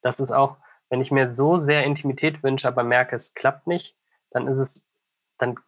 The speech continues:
dann braucht es da Unterstützung, weil wir können das nur in Beziehungen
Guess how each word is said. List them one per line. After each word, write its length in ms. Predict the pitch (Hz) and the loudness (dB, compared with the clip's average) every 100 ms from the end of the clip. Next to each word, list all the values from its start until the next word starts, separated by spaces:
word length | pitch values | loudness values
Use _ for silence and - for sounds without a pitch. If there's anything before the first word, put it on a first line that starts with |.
| _ | _
dann 200 | 123 120 | -6 -4
braucht 480 | 117 139 160 165 - | 2 4 4 2 -2
es 160 | 143 | -4
da 340 | - 135 143 147 | 2 4 4 4
Unterstützung, 840 | 147 131 120 - 139 - 110 110 113 | 0 -4 -4 -2 -4 -2 -4 -2 -2
weil 160 | 113 | -2
wir 80 | 120 | -2
können 260 | - 165 151 | 0 0 0
das 160 | 139 | 0
nur 220 | 139 156 | 0 0
in 180 | 143 135 | 0 0
Beziehungen 720 | 131 - - 165 143 117 107 | -4 -6 -2 2 4 2 -4